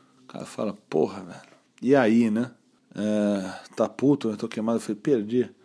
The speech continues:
Judeu, filho da puta, velho, me acertou aquela <laughs> parada lá, ainda fica me espezinhando. Aí o cara falou, "Poxa, eu também tenho sangue judeu." Eu falei, "E quem não tem aqui nesse clube?" <laughs>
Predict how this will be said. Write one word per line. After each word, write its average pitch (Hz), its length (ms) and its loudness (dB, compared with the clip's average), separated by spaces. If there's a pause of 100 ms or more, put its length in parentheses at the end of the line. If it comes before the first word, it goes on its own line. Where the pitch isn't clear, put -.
(240)
Judeu, 107 480 2
filho 117 280 -2
da 110 240 0
puta, 113 480 2
velho, 107 160 2
me 113 120 0
acertou 120 520 2
aquela 180 300 4
<laughs> - 0 -
parada 117 600 4
lá, 113 100 2
ainda 120 160 0
fica - 220 -2
me 131 80 -2
espezinhando. 113 880 2 (340)
Aí 113 240 2
o 113 60 4
cara 123 300 4
falou, 113 440 4
"Poxa, 127 340 0
eu - 40 -20
também 190 260 -2
tenho 127 240 -2
sangue 110 340 -2
judeu." 95 440 -2 (320)
Eu - 60 -10
falei, 135 280 4
"E 165 80 2
quem 220 280 8
não 127 140 6
tem 113 200 4
aqui 98 220 -2
nesse 95 200 -4
clube?" 90 360 -2 (100)
<laughs> - 80 -18